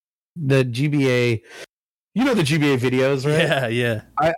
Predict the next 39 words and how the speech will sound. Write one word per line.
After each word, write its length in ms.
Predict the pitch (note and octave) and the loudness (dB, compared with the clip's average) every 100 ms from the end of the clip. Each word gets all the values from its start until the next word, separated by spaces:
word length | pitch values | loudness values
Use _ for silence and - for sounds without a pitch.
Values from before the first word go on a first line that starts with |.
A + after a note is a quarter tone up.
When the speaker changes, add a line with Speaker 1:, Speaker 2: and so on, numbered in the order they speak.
| B2+ | 0
Speaker 1:
I 180 | D3+ | 0
try 260 | C#3+ - E3 | 0 -2 -2
to 80 | D3 | 0
collect 260 | D3+ C#3 | 0 0
as 100 | C#3 | 0
many 180 | B2+ C3 | 0 2
of 60 | B2 | 2
those 160 | A#2 | 0
as 120 | A2 G#2+ | -2 -2
I 100 | A2 | -2
can. 440 | B2+ A#2 A#2 A#2 | 0 0 0 0
There's 180 | C3 A#2+ | -2 0
one 140 | D3 | 0
out 140 | C#3 C#3 | 0 0
there 120 | C3 | 0
that's 200 | B2+ A#2+ | 0 -4
a 20 | |
two 220 | - C#3 | -2 -2
set 260 | - C3 B2 | 0 -2 -2
of 60 | - | -6
Shrek 340 | - A#2+ A#2 - | 0 0 0 -2
two 220 | B2 A#2+ | 0 2
that 100 | A2 | 2
I 120 | A2+ | 2
need 240 | A2+ A#2 - - - _ - | 2 2 -2 -14 -20 _ -6
because 240 | B2 B2+ | -2 0
I 80 | C3+ | 0
just 180 | B2+ A2+ | 0 0
think 140 | A#2+ | 0
it's 100 | A2 | 0
funny 240 | - B2 | -2 0
they 160 | A2+ G#2+ | 2 0
exist. 520 | G#2+ G#2+ A2+ A2 - _ | 0 0 0 0 -6 _
Um, 500 | F3 E3 D#3+ D#3 C#3+ | 0 2 2 2 0
Speaker 2:
<laughs> 1160 | - - - - _ _ _ _ _ _ _ _ | -4 -16 -18 -20 _ _ _ _ _ _ _ _
Speaker 1:
is 80 | B2+ | -2
there 100 | D#3 | 0
anything 160 | E3 C#3+ | 2 0
else 320 | C#3+ - | 0 -6